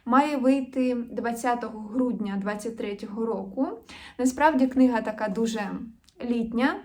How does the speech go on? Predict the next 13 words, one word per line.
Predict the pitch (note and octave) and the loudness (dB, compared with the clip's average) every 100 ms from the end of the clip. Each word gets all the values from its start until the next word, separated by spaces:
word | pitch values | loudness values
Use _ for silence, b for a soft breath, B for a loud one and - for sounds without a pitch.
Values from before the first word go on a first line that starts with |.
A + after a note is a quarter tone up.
| - | -10
про | C#4+ B3+ | 0 2
відпустку, | G#3+ - - C4+ D#4+ - F4 F4+ F#4 B B B | 2 -4 -4 -4 -4 -6 -4 -4 -6 B B B
але, | - A#3+ C4+ | 0 6 8
можливо, | B3+ B3 C4+ B3+ | 8 6 4 4
мені | A3+ A3+ | 4 4
захочеться | A3+ A3+ A#3 A3+ A#3 G3+ - A3 G3+ | 2 0 0 0 0 -8 -8 -8 -6
якихось | G3+ G3 G#3 - G3+ | -6 -8 -12 -10 -12
таких | - G3+ G3+ G3 G3 B B B _ | -10 -8 -6 -6 -8 B B B _
приємних | B3+ B3 B3 A3+ G#3 - | 0 2 2 2 -2 -6
емоцій, | A3 A3+ C#4+ F#4 - - D4+ D4 D4 C#4 B B | -2 2 2 2 -4 -6 -6 -6 -6 -10 B B
е, | - G#3+ A3 G#3+ G#3+ G#3+ - - | -4 -2 0 -2 -2 -6 -8 -4
атмосфери | B3 A#3 A#3 - A3 G3+ | 0 0 -2 -2 -4 -4
тепла, | G3 A3 - A#3+ C4+ C#4+ C#4 C4+ | -6 -8 0 4 6 4 2 0